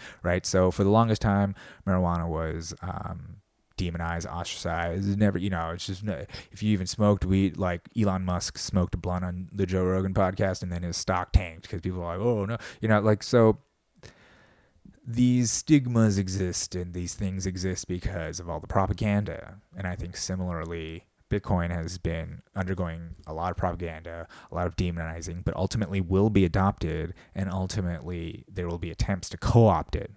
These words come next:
by corporations in the state, just like marijuana is now. You know, corporations are starting to run marijuana, the government wants their cut of it. Same thing's gonna happen with Bitcoin,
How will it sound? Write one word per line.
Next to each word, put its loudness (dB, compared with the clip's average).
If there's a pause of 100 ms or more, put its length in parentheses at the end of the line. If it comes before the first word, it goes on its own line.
by 0
corporations -6
in -10
the -8
state, 0
just -6
like -2
marijuana 0
is -8
now. -2 (500)
You -8
know, 0
corporations -2
are -4
starting -2
to -2
run 0
marijuana, 0
the -6
government -2
wants -6
their -6
cut -4
of -6
it. -6 (520)
Same 2
thing's 2
gonna 4
happen 4
with -10
Bitcoin, -10